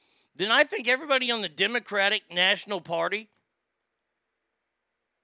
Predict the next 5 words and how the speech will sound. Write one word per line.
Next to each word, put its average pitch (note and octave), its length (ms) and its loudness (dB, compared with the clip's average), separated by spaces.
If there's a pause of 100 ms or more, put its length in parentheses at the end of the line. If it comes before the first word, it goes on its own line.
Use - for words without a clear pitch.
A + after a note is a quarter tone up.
(1400)
should - 220 -12
be A#3+ 120 0
brought A3 460 2
up C#4 240 6
on F#3 160 2